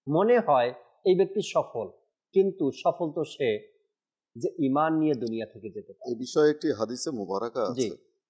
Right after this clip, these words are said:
Speaker 2: শুআবুল ঈমান কিতাবে বর্ণিত। নবী করিম রউফুর রহিম সাল্লাল্লাহু তাআলা আলাইহি ওয়া আলিহি ওয়াসাল্লাম ইরশাদ করেন, "দুনিয়াটা বড়ই সুস্বাদু তরতাজা।"
Speaker 1: হুম।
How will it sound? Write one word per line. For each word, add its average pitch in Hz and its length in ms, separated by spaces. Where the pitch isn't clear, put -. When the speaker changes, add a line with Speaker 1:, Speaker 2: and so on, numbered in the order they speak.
Speaker 2:
শুআবুল 135 640
ঈমান 139 400
কিতাবে 117 400
বর্ণিত। 107 400
নবী 113 200
করিম 156 360
রউফুর 135 320
রহিম 135 300
সাল্লাল্লাহু 123 600
তাআলা 123 240
আলাইহি 131 580
ওয়া 120 280
আলিহি 139 240
ওয়াসাল্লাম 147 640
ইরশাদ 165 420
করেন, 120 300
"দুনিয়াটা 196 560
বড়ই 160 360
সুস্বাদু 165 600
তরতাজা।" 120 640
Speaker 1:
হুম। 101 280